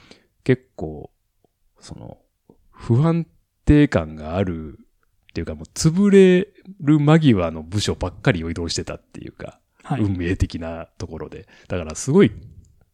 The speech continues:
Speaker 1: 潰れる前の職場って、どんな感じかっていうのは大体わかるので。
Speaker 2: <laughs> どんな感じだったんですか？
Speaker 1: いや、んで、あの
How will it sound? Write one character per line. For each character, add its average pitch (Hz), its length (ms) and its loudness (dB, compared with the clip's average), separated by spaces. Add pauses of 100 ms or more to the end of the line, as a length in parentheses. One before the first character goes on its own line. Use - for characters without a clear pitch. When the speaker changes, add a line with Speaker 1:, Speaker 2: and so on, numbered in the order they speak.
(160)
Speaker 1:
潰 175 240 -2
れ 202 120 4
る 185 280 0 (400)
前 131 260 4
の 78 340 -12 (600)
職 104 280 6
場 101 100 2
っ - 180 -10
て、 82 300 -8 (840)
ど 120 100 4
ん 160 60 2
な 151 100 2
感 82 160 -8
じ - 80 -8
か 82 80 -8
っ - 40 -14
て - 100 -14
い 76 40 -12
う - 20 -14
の - 20 -18
は 110 100 -6
大 113 40 -2
体 104 80 0
わ 92 120 -2
か 123 120 -4
る 104 80 -6
の - 140 -20
で。 - 80 -20 (680)
Speaker 2:
<laughs> 202 720 6
ど 202 120 10
ん 196 40 8
な 147 80 0
感 165 120 0
じ 143 60 -2
だ 127 60 -4
っ - 20 -8
た - 100 -10
ん - 20 -10
で 117 60 -14
す - 60 -20
か？ - 140 -18
Speaker 1:
い - 80 -8
や、 98 160 -2
ん 123 160 -6
で、 120 400 0 (720)
あ - 140 -6
の 95 800 -2